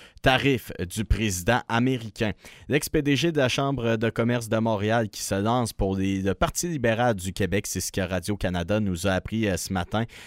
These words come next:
C'est Michel Leblanc qui va porter les couleurs libérales dans un château fort, euh, libéral,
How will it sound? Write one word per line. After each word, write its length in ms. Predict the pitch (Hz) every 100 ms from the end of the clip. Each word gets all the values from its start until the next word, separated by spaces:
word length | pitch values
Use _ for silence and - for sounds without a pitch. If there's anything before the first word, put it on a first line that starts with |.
| -
C'est 180 | - 113
Michel 720 | 123 151 - 160 160 101 73
Leblanc 400 | 120 120 107 117 95
qui 140 | -
va 180 | 90 98
porter 400 | - 101 - 113
les 140 | 110 95
couleurs 300 | 98 104 107
libérales 440 | 98 92 92 110
dans 240 | 101 92
un 80 | 92
château 400 | - 104 - 101
fort, 400 | - 107 104 95 92
euh, 160 | 90
libéral, 680 | 90 104 98 92 98 98